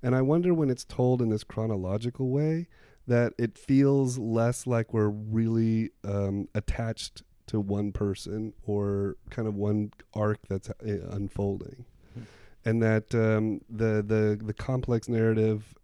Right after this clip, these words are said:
Speaker 1: um, of the original sort of, kind of, like, tells you, like, you know, this isn't about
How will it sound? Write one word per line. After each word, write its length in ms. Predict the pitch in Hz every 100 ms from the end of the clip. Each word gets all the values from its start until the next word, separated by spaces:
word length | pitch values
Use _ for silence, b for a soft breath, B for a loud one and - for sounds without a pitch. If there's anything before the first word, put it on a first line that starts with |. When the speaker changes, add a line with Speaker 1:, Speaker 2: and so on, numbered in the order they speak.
| 101
Speaker 1:
um, 560 | 101 101 101 98 101 -
of 160 | 104
the 120 | 107 104
original 680 | 117 156 117 107 101 104 B B B B B
sort 340 | - - 156 156
of, 180 | 143 135 - - -
kind 320 | - 156 135
of, 120 | 123
like, 180 | 123 123 - - -
tells 400 | - 139 139 113
you, 180 | 113 110
like, 180 | 107 104
you 160 | 123
know, 120 | 135
this 200 | 127 120
isn't 240 | 139 131 110
about 460 | 104 104 104 101